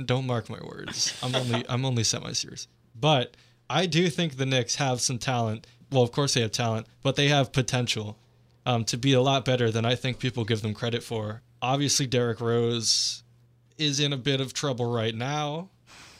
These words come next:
Speaker 1: and who knows where, I mean, I have no idea how that's gonna play out. But aside from him, um, you got Carmelo, who's, again, a seasoned veteran, and you got Kristaps Porzingis, who's, uh, a young guy. He's shown a lot of potential.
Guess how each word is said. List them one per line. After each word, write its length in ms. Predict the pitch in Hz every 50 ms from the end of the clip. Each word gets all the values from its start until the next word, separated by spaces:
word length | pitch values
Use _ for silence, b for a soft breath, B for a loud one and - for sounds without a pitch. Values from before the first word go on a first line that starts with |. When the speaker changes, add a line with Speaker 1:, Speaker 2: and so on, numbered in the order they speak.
| B
Speaker 1:
and 200 | - 131 123 117
who 160 | 120 143 165
knows 280 | 165 156 147 143 139 120
where, 280 | 123 120 117 117 120 113
I 120 | 113 120 117
mean, 340 | 110 107 104 101 98 104 104 _ _
I 120 | - 113
have 120 | 110 101
no 160 | 107 104 104 104
idea 240 | 104 104 110 113
how 120 | 107 113 113
that's 220 | 113 110 113 -
gonna 180 | - 117 113 107
play 240 | - 123 113 110 110
out. 260 | 107 104 98 - b b b b b b b b
But 280 | _ 208 226 220 175 - -
aside 360 | - 143 - 185 180 185 175
from 200 | - - 147 139
him, 400 | 139 185 196 190 180 170 170 160 - - -
um, 440 | 127 131 131 131 131 131 131 - - -
you 140 | 139 151 156
got 180 | 170 160 143
Carmelo, 500 | - 147 131 120 123 135 143 151 156 160 156 b b b b b b _ _
who's, 500 | 127 123 120 123 123 127 127 127 117 -
again, 340 | - 131 117 123 127 143 135
a 60 | 117
seasoned 380 | - - 131 127 110 117 113 107
veteran, 520 | 113 113 113 117 127 131 127 127 131 131 b b b b b b _ -
and 180 | 127 123 123
you 60 | 123
got 220 | 117 131 120 120 123
Kristaps 380 | - 151 147 - - 139 127
Porzingis, 600 | - - 127 107 117 127 131 131 131 127 - -
who's, 540 | - 123 117 117 113 107 - - - - - _
uh, 360 | 123 120 110 107 107 113 113 117
a 40 |
young 280 | 117 117 123 120 127 127
guy. 400 | 123 123 123 123 123 127 127 123 b b b b b b b _
He's 440 | - 131 120 117 113 104 - - - -
shown 260 | - - 147 131 123
a 60 | 113
lot 260 | 110 110 107 117 123
of 80 | 127 117
potential. 720 | - 131 120 - 123 123 113 - 123 123 123 123 123